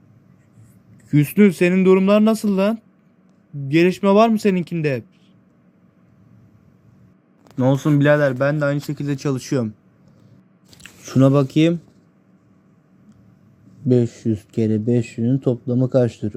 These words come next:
Aynı soru bende de var. Ondan sonra demiş ki, e, örneğin mesela on, o on bölü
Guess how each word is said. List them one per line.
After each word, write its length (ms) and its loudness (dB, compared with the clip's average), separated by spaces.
Aynı 320 0
soru 300 -2
bende 340 0
de 80 0
var. 180 -4
Ondan 340 0
sonra 260 -2
demiş 320 -2
ki, 260 -2
e, 240 2
örneğin 540 2
mesela 540 -2
on, 260 4
o 340 0
on 400 4
bölü 640 2